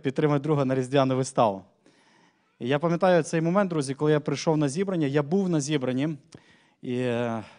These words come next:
я не пам'ятаю до кінця, що проповідувалось, я не пам'ятаю, які були пісні. Я пам'ятаю одну дуже важливу річ. Коли я прийшов сюди, я був на зібранні,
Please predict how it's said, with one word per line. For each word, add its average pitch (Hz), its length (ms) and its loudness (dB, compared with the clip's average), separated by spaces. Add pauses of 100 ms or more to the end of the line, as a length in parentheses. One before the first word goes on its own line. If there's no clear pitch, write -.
(180)
я 160 220 0
не 208 100 2
пам'ятаю 196 420 2
до 160 100 -2
кінця, 170 320 -2
що 185 240 0
проповідувалось, 131 840 -2
я 143 60 -2
не 156 120 -2
пам'ятаю, 165 440 2
які 156 200 -4
були 160 240 0
пісні. 131 480 -2 (760)
Я 131 120 -2
пам'ятаю 165 360 2
одну 160 180 0
дуже 160 200 -2
важливу 143 320 2
річ. 117 180 -2
Коли 147 200 -2
я 156 100 2
прийшов 151 320 -4
сюди, 165 460 -6 (100)
я 131 180 -4
був 151 280 -2
на 147 140 -2
зібранні, 180 460 -2